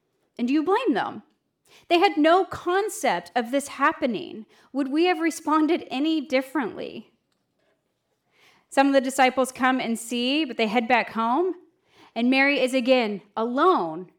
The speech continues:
outside of the tomb. And she's crying and she's weeping.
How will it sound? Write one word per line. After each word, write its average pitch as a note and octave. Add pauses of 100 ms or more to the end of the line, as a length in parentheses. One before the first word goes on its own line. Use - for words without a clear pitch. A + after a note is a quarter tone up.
(100)
outside G3
of F3+
the F#3
tomb. F3 (2000)
And F#3+
she's -
crying G#3+ (840)
and F#3+
she's G3
weeping. F#3+